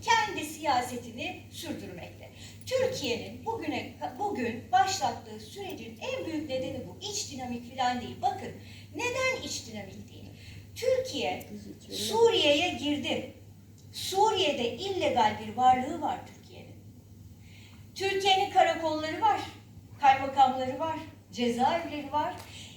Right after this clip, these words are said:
Cihatçı üç tane örgütü besliyor Türkiye.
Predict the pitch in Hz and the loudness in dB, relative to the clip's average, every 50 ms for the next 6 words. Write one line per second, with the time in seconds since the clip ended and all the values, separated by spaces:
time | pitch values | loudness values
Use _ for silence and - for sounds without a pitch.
0 | - - - - - - 294 302 - 381 381 381 381 - 427 427 427 480 508 508 | -16 -16 -14 -12 -8 -6 -4 0 4 4 4 4 4 -2 -2 -2 -2 -2 -2 -2
1 | - - - 440 392 392 381 - 320 330 339 339 302 330 330 370 403 381 359 339 | 0 4 6 8 8 8 6 2 0 -2 -4 -4 -6 -8 -8 -6 -4 -2 0 -2
2 | 302 - - 233 240 240 226 214 - 220 196 - - - 185 175 - - - | -2 -4 -6 -6 -4 -4 -4 -4 -4 -6 -8 -10 -10 -8 -8 -6 -6 -6 -8